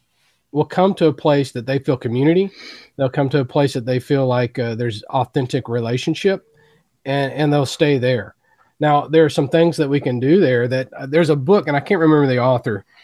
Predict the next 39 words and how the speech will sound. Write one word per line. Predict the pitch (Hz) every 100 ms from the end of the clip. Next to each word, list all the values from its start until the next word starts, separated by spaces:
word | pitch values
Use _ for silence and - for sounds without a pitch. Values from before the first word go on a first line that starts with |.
| _
but | - 135
it's | 120
a | 135 127
Youth | 123 156
Ministry | 160 151 - 156
on | 131
a |
Shoestring | 120 151 135 156 139
Budget. | 123 135 175 - - _ _ _ _ -
And, | 139 135 131
uh, | 131 123 127
that | 147 139
book's | 165
been | 175
around | 151 151 147
for | 135
a | 117
while, | 113 131 160 165 127
but | 120
it's | 120
a |
good | 123 131
book. | 101 123 147 - - - - -
And | 131
so, | 165 143 135 127 -
<clears throat> | - 143 151
you | 156
know, | 156 151 143 127 _ _ _ _ _ 165
looking | 185 220 190
at | 143
ways | 156 170 151
that | 139
we | 151
can | 156 139
just, | 143 139 - _ _ _ _ _ _ _
just | 147 160 - 131
bring | 143 170 170
them | 160 139
together. | 135 135 147 117 98